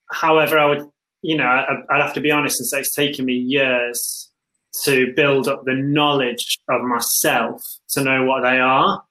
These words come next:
and to be able to catch them. It's, it's a real skill to be able to do that. And, uh, it takes a lot of self-development, a lot of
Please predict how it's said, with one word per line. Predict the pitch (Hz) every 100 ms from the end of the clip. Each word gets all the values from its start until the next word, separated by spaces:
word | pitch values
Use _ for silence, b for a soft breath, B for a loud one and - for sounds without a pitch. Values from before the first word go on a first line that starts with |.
| _ -
and | 131 131
to | 143
be | 139
able | 131 123
to | 123
catch | - 143 - -
them. | 156 190
It's, | 160 -
it's | -
a | 151
real | 147 202 180
skill | - - - 147 - - _ _ _ _ -
to | -
be | 131
able | 135 123
to | 120 123
do | 135 135 123
that. | 131 127 - _ _ _ _ -
And, | 123 123 123 127 127
uh, | 131 127 131
it | 131
takes | 139 135
a |
lot | 139 139 139 139 127
of | 120 - - - _ _ _ _ _ _ -
self-development, | 156 135 - 123 135 139 131 131 127 -
a | 123
lot | 127 131
of | 123